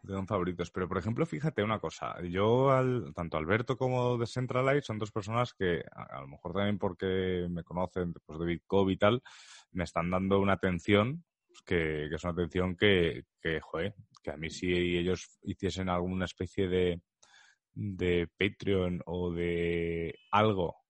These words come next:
con lo cual yo les pudiese agradecer, yo estaría encantado porque realmente me están ayudando mucho. O sea, a, a, hasta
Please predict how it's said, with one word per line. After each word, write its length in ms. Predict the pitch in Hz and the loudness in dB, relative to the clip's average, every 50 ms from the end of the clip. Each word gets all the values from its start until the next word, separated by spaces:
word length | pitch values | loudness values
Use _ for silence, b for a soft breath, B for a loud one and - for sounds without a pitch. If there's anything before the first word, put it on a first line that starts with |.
| _ _ | _ _
con 160 | - 95 90 | -2 -2 0
lo 120 | 85 85 | 0 -2
cual 200 | - - 90 90 | 0 0 0 2
yo 80 | 90 95 | 2 2
les 160 | 95 92 - | 0 0 2
pudiese 320 | - 98 95 95 90 - | 2 4 4 4 2 2
agradecer, 640 | 92 90 92 92 90 90 85 - 107 117 139 - - _ - 78 | 0 2 4 4 4 2 2 4 4 4 4 4 -4 _ -12 -10
yo 140 | 85 80 85 | -6 -6 -6
estaría 280 | 80 - - 87 87 95 | -4 -2 -2 0 0 0
encantado 540 | 107 107 90 82 78 - - 120 135 110 - | 0 0 0 -2 -2 0 0 0 0 0 0
porque 240 | - 82 80 - 76 71 - - | -2 -4 -4 -4 -8 -8 -8 -6
realmente 380 | 82 78 76 78 82 85 98 | -6 -6 -4 -6 -4 -2 0
me 80 | 95 92 | 0 0
están 220 | - - 87 85 | 0 0 0 2
ayudando 380 | 92 95 90 87 87 92 98 95 | 2 2 2 2 2 2 0 0
mucho. 320 | 87 92 131 - - - | 4 2 2 2 0 -6
O 200 | - - _ _ | -8 -10 _ _
sea, 120 | - 95 87 | 2 2 2
a, 360 | 82 80 78 80 82 85 85 | 4 2 2 4 4 4 4
a, 400 | 76 78 82 85 82 85 82 82 | 4 2 0 0 0 -2 -2 -4
hasta 420 | 87 - - 90 87 90 90 87 | -4 -2 0 0 2 2 0 0